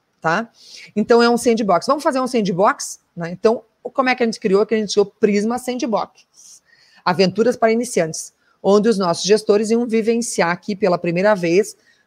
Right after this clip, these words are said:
né? Pra poder ser, então, multiplicadores, pra poderem saber, né? Eh, o que os, os alunos vão fazer aqui futuramente, né? Vão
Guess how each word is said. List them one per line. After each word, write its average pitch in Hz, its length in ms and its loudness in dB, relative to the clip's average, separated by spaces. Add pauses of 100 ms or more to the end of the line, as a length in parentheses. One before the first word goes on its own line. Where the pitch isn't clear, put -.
né? 190 280 -2 (380)
Pra 254 160 4
poder 226 400 2
ser, 196 340 0
então, 196 380 0
multiplicadores, 190 880 0
pra 196 120 0
poderem 196 260 0
saber, 196 680 0 (180)
né? 185 300 -4 (440)
Eh, 202 340 2
o 226 100 0
que 254 200 -2
os, 269 320 -4 (200)
os 214 160 4
alunos 208 360 4
vão 214 160 0
fazer 196 380 0
aqui 214 260 -2
futuramente, 202 760 -4
né? 202 200 -6 (160)
Vão 165 560 -4